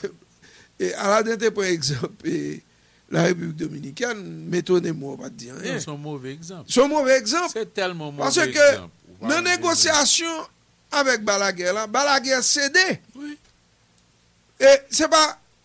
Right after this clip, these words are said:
Speaker 1: Penya sèlman k te rete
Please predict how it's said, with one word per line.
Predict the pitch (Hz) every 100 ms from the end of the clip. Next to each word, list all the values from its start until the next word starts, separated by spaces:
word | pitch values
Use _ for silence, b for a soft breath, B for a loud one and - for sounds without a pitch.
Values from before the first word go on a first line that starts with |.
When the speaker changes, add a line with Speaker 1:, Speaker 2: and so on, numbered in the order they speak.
| _ _ _ _ _ 254 254 254
Speaker 1:
Penya | 339 277 233 226
sèlman | 220 240 214 196 190
k | -
te | 226 190
rete | 202 180 - 185